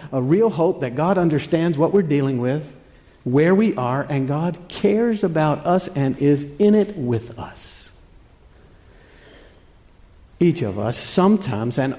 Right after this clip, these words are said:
all of us, at various times, are trying to find our way to life. Life with God, life full of hope and wholeness, the kind of life that God promises us. That's what we're wanting.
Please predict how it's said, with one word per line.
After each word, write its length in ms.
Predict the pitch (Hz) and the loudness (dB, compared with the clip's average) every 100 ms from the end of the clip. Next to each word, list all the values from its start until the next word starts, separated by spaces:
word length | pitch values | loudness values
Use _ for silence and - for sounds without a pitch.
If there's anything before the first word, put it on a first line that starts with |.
| - | -2
all 240 | 190 208 | 2 2
of 140 | 135 | 2
us, 380 | 107 117 - - - | -2 -6 -8 -16 -8
at 200 | 156 165 | -4 -4
various 840 | 160 131 123 175 226 147 117 110 - | -4 -4 0 2 4 2 0 -4 -8
times, 560 | - 101 98 127 160 | -6 -2 0 0 0
are 120 | 123 127 | -2 -2
trying 340 | - 151 208 | -2 2 2
to 100 | 202 | 0
find 380 | 202 131 135 143 | -2 -2 0 2
our 100 | 135 | 2
way 220 | 120 127 | 2 0
to 100 | 135 | 0
life. 680 | 120 117 117 120 98 - - - - - - - - | -2 -4 -2 -4 -6 -12 -16 -20 -20 -20 -20 -20 -6
Life 340 | 110 175 196 | 0 0 2
with 180 | 202 202 | 0 0
God, 400 | 127 104 110 104 - - | -4 -4 -4 -6 -10 -6
life 320 | 139 160 214 202 | 2 4 2 0
full 220 | - 151 | -2 -2
of 80 | 127 | -2
hope 460 | - - 214 220 - | -4 0 0 0 -10
and 140 | 110 | -10
wholeness, 760 | 110 - 208 226 208 208 - - - - - - - - - - - _ | -8 -2 0 2 0 0 -6 -18 -20 -20 -20 -20 -20 -20 -20 -20 -20 _
the 80 | - | -12
kind 240 | - 170 254 | -4 2 4
of 80 | |
life 340 | 185 127 185 - | 4 2 0 -2
that 160 | 165 | -4
God 320 | 147 139 185 - | -2 -2 -2 -4
promises 640 | - 233 269 - 98 92 | -4 0 0 0 -4 -8
us. 380 | 87 - - - | -12 -16 -16 -6
That's 260 | 120 - | -6 -4
what 80 | 101 | -6
we're 120 | 131 | -6
wanting. 440 | 113 107 101 101 | -6 -6 -8 -8